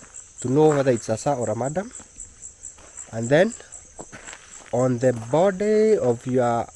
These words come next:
uh, cover letter, you should at least have three paragraphs. And for the first paragraph, this is where you mention who you are, why you are writing. This is where you mention your training background,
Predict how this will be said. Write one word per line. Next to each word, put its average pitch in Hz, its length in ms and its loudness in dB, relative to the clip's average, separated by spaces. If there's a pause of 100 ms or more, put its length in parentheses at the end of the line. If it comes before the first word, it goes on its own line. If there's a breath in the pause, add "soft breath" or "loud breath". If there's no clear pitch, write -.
(160)
uh, 117 100 -2
cover 147 320 -2
letter, 151 320 -4 (1120)
you 131 120 -4
should 131 200 -4
at 131 140 0 (340)
least 190 280 -2
have 165 200 -2
three 147 140 -6
paragraphs. 147 680 -6 (480)
And 143 180 0
for 160 120 -2
the 151 80 -8
first 196 220 0
paragraph, 160 460 -2
this 156 160 -4
is - 40 -10
where 156 100 -2
you 135 100 -4
mention 160 480 -4
who 147 240 -4
you 131 80 -2
are, 160 260 -4 (100)
why 147 100 0
you 143 180 -2
are 120 60 -4
writing. 190 520 -6 (340)
This 147 140 -4
is - 40 -12
where 160 120 4
you 139 120 2
mention 160 800 -2
your 113 440 -6
training 160 340 -2
background, 160 480 -6